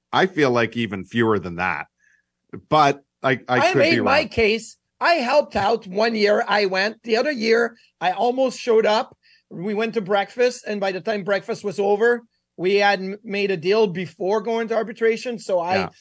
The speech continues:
Speaker 2: I know the feeling that it comes down with when you get close to it. But, um, and that's, look, it's, for some players, it's a pressured, like, time. Like, you're going to arbitration,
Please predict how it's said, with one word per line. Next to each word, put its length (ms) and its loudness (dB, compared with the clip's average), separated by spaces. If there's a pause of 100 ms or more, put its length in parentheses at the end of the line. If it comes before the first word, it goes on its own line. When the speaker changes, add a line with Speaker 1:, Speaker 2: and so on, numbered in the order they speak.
(240)
Speaker 2:
I 160 0
know 200 4
the 140 0
feeling 760 -2
that 240 0
it 300 -4
comes 380 -6
down 380 -6
with 240 -2
when 180 -8
you 100 -6
get 300 -6
close 380 -2
to 160 -2
it. 180 2
But, 280 -2 (440)
um, 680 -4 (260)
and 140 -8
that's, 320 -4 (260)
look, 300 0
it's, 280 -8 (220)
for 160 -8
some 320 -8
players, 460 -4
it's 180 -10
a 60 -10
pressured, 640 -4 (220)
like, 300 -6
time. 500 -10
Like, 280 -4
you're 140 -2
going 300 -4
to 60 -4
arbitration, 920 -4